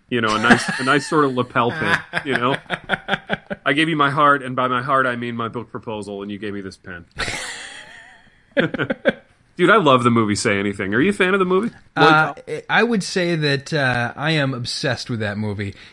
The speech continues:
Speaker 2: And
Speaker 1: Oh.
Speaker 2: here's something sad.
Speaker 1: Yeah.
Speaker 2: My wife has no use for it.
Speaker 1: What?
Speaker 2: I think 'cause
Speaker 1: Baby,
Speaker 2: she
Speaker 1: this
Speaker 2: never watched
Speaker 1: shocks
Speaker 2: it in the eighties.
Speaker 1: This shocks me.
Speaker 2: Yeah,
Speaker 1: Oh.
Speaker 2: like you and K K, you loved it when it was new. You loved it when you were young.
Speaker 1: Yeah.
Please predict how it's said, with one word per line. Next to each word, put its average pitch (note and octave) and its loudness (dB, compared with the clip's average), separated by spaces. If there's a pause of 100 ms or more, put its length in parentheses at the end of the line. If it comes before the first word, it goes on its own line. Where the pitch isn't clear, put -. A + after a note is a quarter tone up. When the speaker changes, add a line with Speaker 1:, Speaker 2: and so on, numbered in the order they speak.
Speaker 2:
And C#3+ 4
Speaker 1:
Oh. C#3+ 2
Speaker 2:
here's A#3+ 6
something C3+ 0
sad. G#2 -6 (300)
Speaker 1:
Yeah. D3 2
Speaker 2:
My D3+ 4
wife D3+ 2
has C3+ -2
no C3 2
use A#2+ 0
for - -10
it. - -14 (180)
Speaker 1:
What? G#4 2 (280)
Speaker 2:
I D#3+ 2
think A#3+ 2
'cause B3 8
Speaker 1:
Baby, G#3 6 (100)
Speaker 2:
she G3+ 4
Speaker 1:
this F3 4
Speaker 2:
never G#3 6
watched F#3+ 6
Speaker 1:
shocks - 2
Speaker 2:
it F#3+ 4
in E3+ 2
the D#3 0
eighties. D#3 -2 (340)
Speaker 1:
This E3+ 0
shocks G4 0
me. D#2 -14 (500)
Speaker 2:
Yeah, F#3 2
Speaker 1:
Oh. - -2
Speaker 2:
like G3 4
you B3 6
and G3+ 8
K G#3 2
K, E3 2
you D3+ 4
loved E3 2
it E3+ 2
when D#3 2
it D3+ 2
was C#3 -2
new. C#3+ 2 (260)
You C#3+ 0
loved E3+ 2
it D3+ 2
when D3+ 2
you C#3+ 4
were C#3 4
young. B2+ 2 (520)
Speaker 1:
Yeah. D#3 0